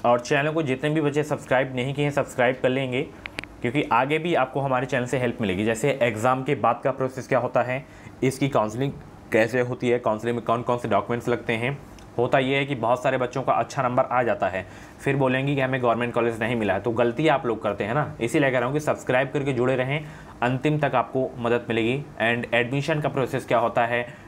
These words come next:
टेट सीटेट exam को कैसे qualify किया जाता है, ये सारी चीज़ें आपको बताऊँगा। इसलिए कह रहा हूँ कि जि-, पढ़िए उसी से जो exam qualify किया हो। देखिए, विश्वास के साथ जुड़े रहें हमारे channel से, आपको निश्चित ही मदद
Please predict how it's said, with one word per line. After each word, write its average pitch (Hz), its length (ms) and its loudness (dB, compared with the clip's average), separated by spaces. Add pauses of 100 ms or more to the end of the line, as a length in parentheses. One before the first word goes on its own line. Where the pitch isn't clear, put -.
(100)
टेट 143 240 2
सीटेट 135 300 -2
exam 117 300 0
को 117 80 -6
कैसे 117 280 0
qualify 113 420 2
किया 123 140 -2
जाता 113 160 2
है, 117 100 0
ये 117 80 0
सारी - 260 0
चीज़ें 117 220 0
आपको 110 180 -2
बताऊँगा। 87 400 0 (380)
इसलिए 147 220 2
कह 143 80 2
रहा 135 80 2
हूँ 135 80 -4
कि 160 80 0
जि-, 131 160 0 (120)
पढ़िए 127 240 2
उसी 151 320 0
से 160 180 2
जो 139 180 0
exam 123 380 0
qualify 127 480 2
किया 113 200 0
हो। 92 140 0
देखिए, 117 260 0
विश्वास 120 500 4
के 151 100 -4
साथ 139 180 0
जुड़े 127 200 -2
रहें 131 200 -2
हमारे 117 240 0
channel 117 200 0
से, 120 80 0
आपको 117 300 2 (300)
निश्चित 143 420 2
ही 160 60 2
मदद 123 180 2